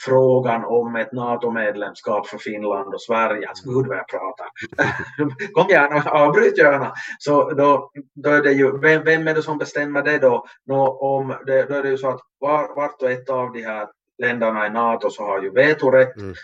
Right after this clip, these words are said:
Speaker 1: så att det ska bedömas skilt i Turkiet och skilt i Ungern och skilt i, i Slovakien och så vidare.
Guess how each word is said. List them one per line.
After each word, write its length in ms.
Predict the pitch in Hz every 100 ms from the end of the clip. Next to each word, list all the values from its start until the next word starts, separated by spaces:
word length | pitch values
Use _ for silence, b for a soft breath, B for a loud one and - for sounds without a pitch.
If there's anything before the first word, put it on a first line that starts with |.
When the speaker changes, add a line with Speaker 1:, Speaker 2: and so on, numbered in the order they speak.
| -
Speaker 1:
så 140 | -
att 100 | 117
det 140 | 120 -
ska 140 | -
bedömas 580 | 113 113 120 120 120 113 -
skilt 280 | 117 104
i 60 | 113 107
Turkiet 640 | 113 107 120 113 107 107
och 100 | 110
skilt 340 | 110 107 101 -
i 120 | 107
Ungern 460 | 101 107 113 107 104
och 80 | 104
skilt 300 | 117 113 -
i, 320 | 113 - -
i 240 | 117 107 98
Slovakien 640 | - 110 110 110 104 107
och 80 | 107
så 80 | 113
vidare. 440 | 107 107 107 107